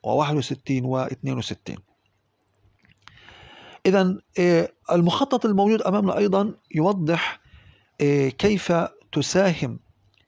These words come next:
الريادة في تطوير أو في الرفاه القومي. آه، نجد مثلًا أن في بداية المخطط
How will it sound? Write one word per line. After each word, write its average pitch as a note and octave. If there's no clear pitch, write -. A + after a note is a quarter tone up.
الريادة D3
في D#3
تطوير C#3+
أو B2+
في D3
الرفاه C#3
القومي. F3+
آه، D#3+
نجد G#3+
مثلًا G3
أن F3
في E3+
بداية F3+
المخطط D#3+